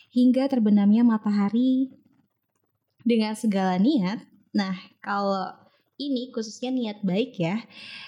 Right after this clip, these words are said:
Jadi intinya kita berbuat untuk menahan diri dari segala tindakan yang buruk.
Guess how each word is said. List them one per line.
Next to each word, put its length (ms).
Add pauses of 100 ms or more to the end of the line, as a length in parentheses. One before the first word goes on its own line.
Jadi 440
intinya 400
kita 400
berbuat 1040
untuk 280
menahan 440
diri 260
dari 220
segala 320
tindakan 560
yang 160
buruk. 480